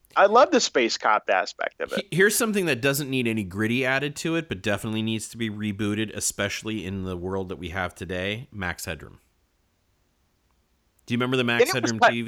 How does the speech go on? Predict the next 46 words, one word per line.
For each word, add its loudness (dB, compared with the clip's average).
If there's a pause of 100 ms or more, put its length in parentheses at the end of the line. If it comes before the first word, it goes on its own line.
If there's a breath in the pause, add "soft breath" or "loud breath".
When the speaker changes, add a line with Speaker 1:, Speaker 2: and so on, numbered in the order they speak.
(120)
Speaker 2:
V? -2
Speaker 1:
it 10
was 4
kind 6
of, 2
yeah, 8
it 6
was -4
kinda 2
gritty 4
Speaker 2:
It 6
was 6
Speaker 1:
anyway. 4
Speaker 2:
already 6
gritty, 2
which -2
is 2
why 4
I 4
don't 2
think 0
you 0
need 2
to 2
add 4
any 2
more 2
grit 0
to -2
it. -6
Speaker 1:
Yeah. 0
Speaker 2:
Max 0
Headroom, -2 (200)
near 0
future, 0 (340 soft breath)
run 2
by 0
corporations. -2 (100)
A 0
journalist -2 (420)
Speaker 1:
Mm-hmm. -6
Speaker 2:
was -2
your, -2 (600)
was -2
your 0
protagonist, -2